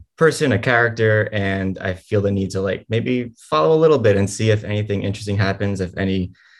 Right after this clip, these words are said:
um, pleasing compositions come into place. Um,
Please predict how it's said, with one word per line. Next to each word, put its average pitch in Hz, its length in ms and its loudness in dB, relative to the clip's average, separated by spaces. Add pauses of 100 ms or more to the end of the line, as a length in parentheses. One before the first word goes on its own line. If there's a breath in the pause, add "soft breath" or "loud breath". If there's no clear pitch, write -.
(260 loud breath)
um, 92 600 2
pleasing 110 380 0
compositions 95 840 -2
come 98 220 -2
into 92 180 -6
place. 95 600 -2
Um, 95 420 -4